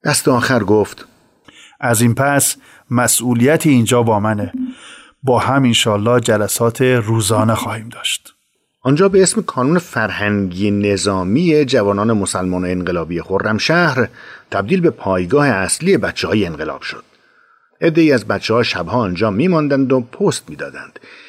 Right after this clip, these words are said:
Speaker 1: یکی از بچه‌هایی که رزمی کار بود، به جوانها دفاع شخصی و کاراته آموزش می‌داد. هماهنگی‌ها و برنامه‌ریزی‌هایمان در آنجا انجام می‌شد. گروه دیگری هم بود که روحانیون در خانه آقای محمدی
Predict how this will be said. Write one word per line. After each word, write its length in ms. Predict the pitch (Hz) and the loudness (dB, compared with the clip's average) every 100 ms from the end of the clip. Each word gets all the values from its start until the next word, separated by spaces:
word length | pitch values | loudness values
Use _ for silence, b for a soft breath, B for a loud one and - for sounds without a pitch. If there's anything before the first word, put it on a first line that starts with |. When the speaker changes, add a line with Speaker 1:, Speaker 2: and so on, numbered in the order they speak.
| B - | B -2
Speaker 1:
یکی 220 | 202 - | 0 2
از 240 | 175 135 131 | 0 0 -2
بچه‌هایی 400 | 135 - 135 127 | -4 0 0 0
که 340 | - 131 123 104 | 2 2 2 0
رزمی 460 | 104 110 92 98 | -2 0 -2 -2
کار 260 | 85 101 87 | -2 -2 0
بود، 360 | 123 160 120 B B - | 2 2 0 B B -4
به 80 | 131 | 0
جوانها 600 | 131 123 117 104 131 127 110 | 2 2 2 0 -2 -2 -2
دفاع 280 | 107 101 | -2 -2
شخصی 420 | 95 101 85 - - | -2 -4 -4 -4 -2
و 100 | 131 | -2
کاراته 420 | - 110 98 156 | -2 -2 0 0
آموزش 440 | 101 78 76 - | 0 -2 -8 -10
می‌داد. 240 | - 143 - B B B B | -10 -14 -16 B B B B
هماهنگی‌ها 680 | - 123 107 117 104 95 110 113 | 0 0 2 0 0 -2 -2 -2
و 60 | |
برنامه‌ریزی‌هایمان 1500 | 95 80 92 90 92 90 90 87 82 87 117 107 95 90 80 | -4 -6 -6 -6 -6 -4 -4 -4 -4 -4 0 0 -2 -6 -8
در 140 | 92 76 | -8 -8
آنجا 300 | 76 82 78 - | -8 -8 -8 -8
انجام 360 | 85 78 73 | -8 -8 -8
می‌شد. 340 | 71 71 69 - b b b b b b b _ - | -6 -6 -6 -12 b b b b b b b _ 0
گروه 260 | 151 180 | 2 4
دیگری 340 | 165 143 175 160 | 4 4 4 4
هم 200 | 156 151 | 2 2
بود 180 | 190 - | 2 2
که 120 | 175 | 2
روحانیون 640 | 139 98 95 92 127 175 | 2 2 0 2 2 2
در 240 | 147 110 95 | 2 -2 -4
خانه 420 | - 98 131 143 | -2 0 2 2
آقای 280 | 98 110 151 | 2 2 2
محمدی 880 | 98 82 90 90 87 87 143 92 | 0 -2 -4 -2 -4 0 2 2